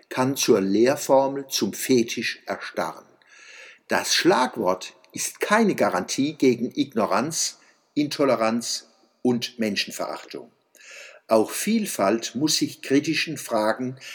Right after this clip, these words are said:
nach Inhalt und Qualität stellen. Vielfalt, die mit wachsendem Antisemitismus, mit Frauenverachtung, mit Homophobie,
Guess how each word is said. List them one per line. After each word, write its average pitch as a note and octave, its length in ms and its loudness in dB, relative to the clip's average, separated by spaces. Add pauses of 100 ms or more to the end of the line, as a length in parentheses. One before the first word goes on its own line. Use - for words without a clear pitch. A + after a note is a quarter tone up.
(120)
nach G2+ 380 -4
Inhalt D#3 720 -2 (140)
und D3 420 2
Qualität G2 680 -2
stellen. D#2+ 440 -6 (380)
Vielfalt, - 1000 -2 (480)
die A#2+ 80 2
mit A#2 320 2
wachsendem A#2 640 2
Antisemitismus, - 1300 -4 (480)
mit G#2+ 220 -4
Frauenverachtung, A2 1300 0
mit A2+ 180 -2
Homophobie, A2+ 800 2